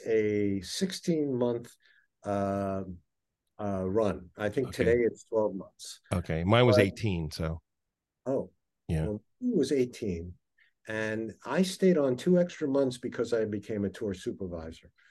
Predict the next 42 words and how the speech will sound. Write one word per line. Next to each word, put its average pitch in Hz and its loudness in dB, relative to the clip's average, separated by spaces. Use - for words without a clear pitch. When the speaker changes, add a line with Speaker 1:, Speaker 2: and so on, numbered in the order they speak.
Speaker 1:
So, - -6
Speaker 2:
Mm. 104 -2
Speaker 1:
and 117 -4
then 127 2
from 123 -2
there, 110 2
I 104 2
transitioned 98 -4
into 92 -4
Channel 85 -8
four. 92 -8
Speaker 2:
Wow. 78 -2
Wow. 71 -4
Speaker 1:
But 104 -4
I, 101 -10
I 113 0
remember 123 4
that 113 4
I 110 4
stayed 113 2
longer 113 2
than 98 0
not 92 -4
because 92 -6
they 98 0
wanted 98 -2
me 98 0
to 92 -4
continue 95 -4
training 90 -4
tour 98 -4
guides. 78 -12
Speaker 2:
Mm. 69 -6
Speaker 1:
It's - -20
funny 110 -2
'cause 90 -10
some 101 -4
of 98 -2
these 95 -4
people 95 -8
are 90 -4
now, 90 -4